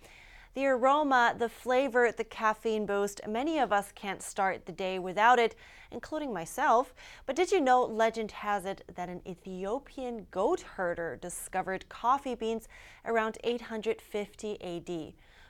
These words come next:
Local monks learned how to roast the beans and steep them in hot water, and so coffee was born.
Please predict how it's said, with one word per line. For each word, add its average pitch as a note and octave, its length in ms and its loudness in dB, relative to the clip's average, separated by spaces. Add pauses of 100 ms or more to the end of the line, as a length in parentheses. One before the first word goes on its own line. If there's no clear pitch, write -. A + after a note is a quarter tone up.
Local A3+ 320 4
monks A3 360 0
learned G#3+ 380 -2
how G#3+ 360 2
to B3 120 -6
roast G#3+ 400 0
the - 80 -8
beans A#3+ 480 -2
and G3 160 -8
steep - 400 -6
them G#3 140 -4
in F3+ 80 -6
hot - 360 -2
water, G#3 440 2 (340)
and C#4 100 -10
so D#4 460 6
coffee B3+ 400 0
was F3+ 180 -4
born. C3 380 -8